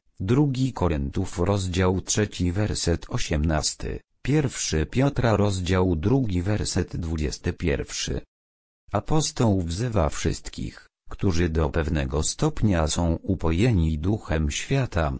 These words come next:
mówiąc: "Ocudź się, który śpisz,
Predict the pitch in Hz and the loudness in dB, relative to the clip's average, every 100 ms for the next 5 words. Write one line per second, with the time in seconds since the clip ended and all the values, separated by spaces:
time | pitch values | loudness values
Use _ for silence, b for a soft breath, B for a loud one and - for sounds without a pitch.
0 | - _ 90 127 123 73 67 - - - | -10 _ 0 0 0 0 -2 -4 -8 -12
1 | _ 92 - - 90 - - 98 - - | _ -4 -2 0 0 0 -8 -10 -10 -14
2 | _ - - 90 73 - - - 143 135 | _ -4 0 0 0 -4 -8 -2 -2 -2
3 | - | -6